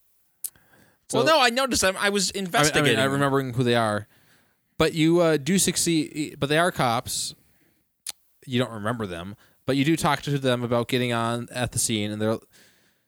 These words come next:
Speaker 1: but they know you, and, like, they're actually in the de-, from the department, like, they are di-, from different department, and they don't, they, th-, they don't think you're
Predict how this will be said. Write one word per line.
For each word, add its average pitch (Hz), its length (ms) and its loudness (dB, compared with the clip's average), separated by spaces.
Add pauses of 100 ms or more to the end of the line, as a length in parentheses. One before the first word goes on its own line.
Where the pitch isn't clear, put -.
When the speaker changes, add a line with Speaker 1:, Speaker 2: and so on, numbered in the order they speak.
(640)
Speaker 1:
but 180 120 -2
they 226 120 4
know 240 200 2
you, 110 260 -2 (100)
and, 143 160 -2
like, 147 220 0
they're 196 320 2
actually 165 340 0
in 160 60 0
the 151 80 2
de-, 147 120 -2 (140)
from 143 200 -2
the 139 80 0
department, 135 420 -4 (260)
like, 120 280 -4
they 143 260 2 (160)
are 123 80 -4
di-, 117 100 -4
from 135 160 -4
different 160 420 -2
department, 113 360 -2
and 117 80 -2
they 151 100 2
don't, 165 360 -4
they, 196 140 2
th-, 190 140 -8
they 202 120 0
don't 202 220 -4
think 185 220 -6
you're 151 160 2